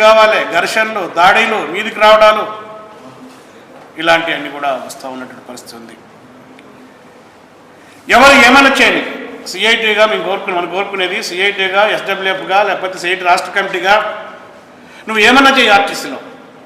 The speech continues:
నువ్వు ఫ్రీగా బస్సు నడుపుకో, లేకపోతే నువ్వు అక్కడ టికెట్ లేకుండా నడుపుకో, లేకపోతే నువ్వు రాజకీయ ప్రయోజనం కోసం దీన్ని ఏమైనా చేసుకో, రాయితీలు ఇచ్చుకో, లేకపోతే రీయింబర్స్‌మెంట్ చే-, చేసుకో, ఏమైనా చేసుకో,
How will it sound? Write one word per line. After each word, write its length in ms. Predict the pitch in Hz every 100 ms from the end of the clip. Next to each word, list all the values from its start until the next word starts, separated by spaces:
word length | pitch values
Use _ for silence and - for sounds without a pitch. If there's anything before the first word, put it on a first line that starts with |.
| - - - - - - - - - -
నువ్వు 140 | 180 180
ఫ్రీగా 280 | 175 220 220 220
బస్సు 180 | 214 -
నడుపుకో, 380 | 208 202 202 214 214
లేకపోతే 380 | 185 190 185 190
నువ్వు 100 | 190 185
అక్కడ 400 | 185 185 185 185
టికెట్ 240 | 175 214 214
లేకుండా 220 | 214 214 208
నడుపుకో, 340 | 202 180 196 214 202
లేకపోతే 320 | 180 190 190 190
నువ్వు 140 | 185 170
రాజకీయ 280 | 202 214 214
ప్రయోజనం 340 | 202 208 214 202
కోసం 220 | 208 214 220 - - - - - - - - -
దీన్ని 180 | 175 196 190
ఏమైనా 200 | 208 214 214
చేసుకో, 320 | 214 208 220 220 214
రాయితీలు 380 | 160 196 202 214 208
ఇచ్చుకో, 280 | - 220 220 208
లేకపోతే 260 | 190 185 175
రీయింబర్స్‌మెంట్ 560 | 190 208 214 214 214 -
చే-, 260 | 214 214 - - - - - - 170 185 190 190 190 196 196 214
చేసుకో, 300 | 214 - 220 220 220 - - - - - - - - - - - 240
ఏమైనా 200 | 285 247
చేసుకో, 280 | 202 -